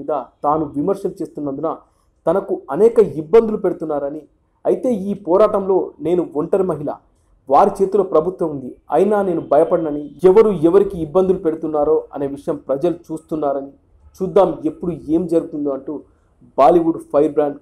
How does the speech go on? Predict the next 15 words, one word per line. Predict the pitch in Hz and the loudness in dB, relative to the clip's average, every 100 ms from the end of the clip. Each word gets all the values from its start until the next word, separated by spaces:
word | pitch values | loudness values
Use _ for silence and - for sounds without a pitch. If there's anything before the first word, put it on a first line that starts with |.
| - | -10
కంగనా | 135 147 151 131 | -6 -4 -6 -6
రనౌత్ | 131 135 _ - | -10 -12 _ -18
ట్వీట్ | 135 - | -14 -10
చేశారు. | 123 107 - _ _ _ | -12 -12 -18 _ _ _
ఇలా | 165 214 220 - | 0 2 2 2
కంగనా | 165 185 190 170 - _ _ _ - | 0 2 2 -2 -8 _ _ _ -8
మహారాష్ట్ర | 139 185 190 190 180 - | -2 0 0 0 -4 -2
సీఎం | 165 170 170 - _ | -4 -4 -4 -16 _
అలాగే | 139 151 147 151 131 | 0 0 0 -4 -2
ఆయన | 139 139 | -2 -2
కొడుకు | 151 147 - 151 - | -4 -6 -6 -6 0
ఆదిత్య | 143 185 202 196 170 | 0 0 -2 -2 0
ఠాక్రేను | 160 156 165 165 - 135 | 0 -2 -4 -6 -6 -4
టార్గెట్గా | 139 160 170 170 143 | -2 -2 -4 -4 -4
చేసుకొని | 151 143 - 139 | -6 -12 -12 -14